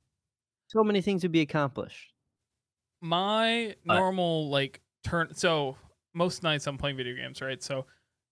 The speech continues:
Speaker 2: my normal shut the computer off is, like, ten o'clock. And then I, whatever,
Speaker 1: Okay.
Speaker 2: finish the dishes, mosey around, in bed about ten thirty, right? Got that half hour buffer.
Speaker 1: Yeah.
Speaker 2: I've had a video game that I'm pretty addicted to.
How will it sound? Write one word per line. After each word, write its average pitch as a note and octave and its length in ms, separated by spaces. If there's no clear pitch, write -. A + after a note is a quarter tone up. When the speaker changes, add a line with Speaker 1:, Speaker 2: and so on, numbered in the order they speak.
Speaker 2:
my E3 360
normal F#3+ 760
shut F3 260
the - 80
computer D3+ 460
off C3 500
is, C#3 580
like, C#3+ 160
ten C#3+ 160
o'clock. - 440
And D3+ 100
then C3+ 100
I, C3 200
whatever, C#3 320
Speaker 1:
Okay. C3+ 100
Speaker 2:
finish C#3+ 300
the C#3+ 80
dishes, C#3 760
mosey D#3 380
around, C#3 460
in D#3+ 300
bed C#3+ 180
about C3 260
ten B2 200
thirty, A2+ 280
right? B2+ 280
Got B2+ 180
that B2 140
half B2+ 200
hour B2+ 140
buffer. - 340
Speaker 1:
Yeah. G#2+ 220
Speaker 2:
I've D#3 120
had D#3+ 360
a D3+ 80
video D#3 240
game D#3 240
that C#3 120
I'm C3 80
pretty C#3+ 240
addicted D3 420
to. B3+ 160